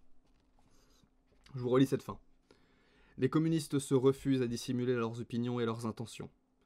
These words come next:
Ils déclarent ouvertement que leurs fins ne peuvent être atteintes que grâce au renversement par la violence de tout l'ordre social du passé, que les classes dominantes tremblent devant une révolution communiste.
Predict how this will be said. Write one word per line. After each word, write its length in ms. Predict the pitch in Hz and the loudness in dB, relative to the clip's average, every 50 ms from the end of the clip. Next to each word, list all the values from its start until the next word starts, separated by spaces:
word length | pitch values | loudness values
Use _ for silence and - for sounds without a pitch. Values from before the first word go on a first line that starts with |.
| _ _ _ _ _ _ - | _ _ _ _ _ _ -4
Ils 160 | 120 120 123 | -2 0 2
déclarent 360 | 131 135 135 135 127 123 117 | 2 2 2 0 -2 0 2
ouvertement 600 | 127 123 135 135 - - - 135 135 131 123 117 | 2 2 2 2 2 2 0 2 2 2 0 -2
que 140 | - - 127 | -2 -2 0
leurs 220 | 120 127 123 - | 0 -2 -4 -6
fins 280 | - - 143 135 123 113 | -8 -4 -2 -2 0 0
ne 100 | 110 120 | -2 -4
peuvent 320 | - - 147 135 120 - - | -2 -2 -2 -2 -2 -2 -4
être 260 | 117 110 - - - - | -4 -4 -6 -8 -8 -6
atteintes 500 | 147 139 139 - 117 117 135 - - 104 101 - _ _ _ _ _ _ _ _ | -6 -4 -4 -4 -4 -6 -6 -6 -8 -10 -10 -12 _ _ _ _ _ _ _ _
que 300 | - - 143 135 131 117 - | 4 6 8 8 6 6 0
grâce 320 | - 117 127 131 - - | -4 -4 -4 -4 -2 -2
au 60 | 131 | -2
renversement 500 | 113 117 117 123 120 - - - 117 110 | -2 -2 -2 -4 -6 -6 -6 -6 -6 -4
par 220 | 98 - 135 135 143 | -2 -2 0 0 0
la 80 | 131 | 0
violence 320 | 127 120 120 113 104 104 110 | 0 -2 -2 -4 -4 -4 -6
de 80 | 113 | -8
tout 180 | 110 - - 143 | -6 0 2 4
l'ordre 300 | 135 123 113 107 110 107 | 4 4 2 -2 -4 -4
social 340 | - - 110 - - 104 101 | -6 -8 -10 -8 -8 -8 -8
du 80 | 104 | -8
passé, 400 | 104 - 113 104 - - 92 - - - - _ _ | -10 -8 -10 -8 -8 -10 -12 -12 -14 -20 -20 _ _
que 80 | - 135 | 2 4
les 100 | 127 127 | 4 4
classes 240 | - 139 127 120 120 | 4 0 0 2 4
dominantes 400 | 135 139 139 139 127 117 113 - | 4 4 4 4 2 0 -4 -8
tremblent 440 | - - - 135 123 113 107 104 - _ _ _ _ _ - | -8 -6 -4 -4 -2 -2 -4 -6 -8 _ _ _ _ _ -2
devant 240 | 135 143 135 131 127 | 0 2 2 2 2
une 80 | 127 127 | 0 0
révolution 400 | 123 120 113 113 113 - - 107 | 0 -2 -2 -2 -4 -6 -8 -8
communiste. 540 | - 107 101 95 98 - - - - - | -6 -6 -6 -6 -6 -10 -14 -20 -20 -20